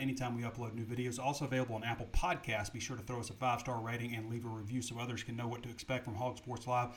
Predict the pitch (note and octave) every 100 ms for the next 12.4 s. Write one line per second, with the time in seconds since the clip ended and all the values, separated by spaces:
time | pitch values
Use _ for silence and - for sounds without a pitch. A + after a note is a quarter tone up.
0 | - - - B2 A#2 A2+ A2 - C#3 C3+
1 | - B2+ - C3 B2+ B2 B2 A#2+ A#2 -
2 | G#2+ A#2+ A#2 G2+ - A#2 G#2 A#2+ G#2 G#2
3 | C#3 C#3 C#3+ C3+ C3 - - - C3 D#3
4 | C#3 D3 C3 C3 - C3+ B2+ C3 B2+ -
5 | - B2 D#3+ C3+ B2+ A#2 G#2+ B2+ A#2 B2
6 | B2 B2 B2+ - A#2 B2 A#2 A#2 - B2+
7 | G#2 - D#3+ - C#3+ C#3 - C#3 C3 -
8 | - A2+ G#2 C#3+ - - C#3 - - -
9 | - - E3 D#3+ D3+ C#3+ B2 C3+ C3 A2+
10 | C3+ C3 C#3 B2+ C3+ C3 C3+ C3+ B2+ B2
11 | A#2+ C3 B2+ B2 C3+ B2 B2 A2+ G#2 B2
12 | C3 C3+ B2+